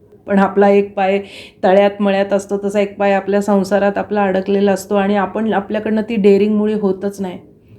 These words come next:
पण ठरवलंय की हा एक एक टप्पे पूर्ण करत पंढरपूरला जाऊन पोचायचं. ते लक्षच आहे आपलं, ह्या जन्म मरण्याच्या फेऱ्यातून चुकवणारा तो पांडुरंग आहे,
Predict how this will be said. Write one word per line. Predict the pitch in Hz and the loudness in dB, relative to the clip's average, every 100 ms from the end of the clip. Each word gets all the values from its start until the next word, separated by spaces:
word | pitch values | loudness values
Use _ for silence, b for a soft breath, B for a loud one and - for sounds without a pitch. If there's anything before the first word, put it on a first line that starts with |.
| - | -10
पण | 196 196 | -4 -2
ठरवलंय | 196 196 202 202 165 - - _ _ _ _ _ b b | 2 2 4 2 0 -8 -20 _ _ _ _ _ b b
की | 233 | -2
हा | 240 - | -2 2
एक | 220 220 | 2 2
एक | 294 - | -2 0
टप्पे | 220 - 262 | -2 2 2
पूर्ण | - 247 233 240 | 2 -4 -2 -4
करत | 240 226 202 208 - b b b b | -4 0 0 0 -6 b b b b
पंढरपूरला | 202 185 196 202 208 202 196 190 - | -4 2 2 2 0 0 0 -2 -4
जाऊन | 190 190 | 0 2
पोचायचं. | 202 202 185 208 202 - - - - - _ _ _ | 2 0 0 0 -2 -4 -14 -20 -20 -20 _ _ _
ते | 233 226 | -2 2
लक्षच | 214 - 262 262 | 2 2 0 0
आहे | 247 | 0
आपलं, | 190 202 | -2 -2
ह्या | 190 | 0
जन्म | 196 202 202 214 | 2 4 4 2
मरण्याच्या | 214 202 202 214 220 214 | 2 2 2 2 -2 -2
फेऱ्यातून | 208 208 208 220 | 0 0 0 -2
चुकवणारा | 202 208 202 208 208 208 240 | -2 -2 -2 0 2 2 0
तो | 262 277 | -2 -2
पांडुरंग | 240 208 202 208 202 202 | 0 2 4 4 4 2
आहे, | 196 185 | 2 0